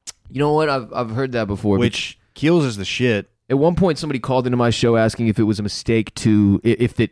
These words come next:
Speaker 1: if it was trash that every time they go to the gym, they're stealing all the Keels from. And I was like, I thought about it. I was like, I can't even remember the answer I gave. But in hindsight,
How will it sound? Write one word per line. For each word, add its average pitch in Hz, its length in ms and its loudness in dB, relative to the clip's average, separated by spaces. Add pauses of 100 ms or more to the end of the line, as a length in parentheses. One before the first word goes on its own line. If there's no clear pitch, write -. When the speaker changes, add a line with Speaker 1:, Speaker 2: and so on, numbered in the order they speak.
(160)
Speaker 1:
if 117 160 -10
it 107 60 -6
was 98 120 -14
trash 131 440 -2
that 110 100 -2
every 123 160 -2
time 120 200 -2
they 113 100 -4
go 113 200 0
to 110 80 0
the 98 80 2
gym, 101 520 0 (680)
they're 110 380 2
stealing 113 640 0
all 98 100 0
the 82 100 -8
Keels - 600 -10 (140)
from. 120 280 -4
And 117 120 0
I 113 80 2
was 107 180 0
like, 95 260 -4 (420)
I 131 60 -4
thought 196 220 0
about 110 220 0
it. 110 80 -2
I 110 40 -2
was 107 120 -4
like, 104 220 -6 (320)
I - 40 -16
can't 170 160 -4
even 131 80 -4
remember 123 160 -6
the 110 120 -4
answer 110 160 -6
I 98 40 -4
gave. 98 140 -8
But 113 100 -6
in 123 60 -4
hindsight, 120 460 0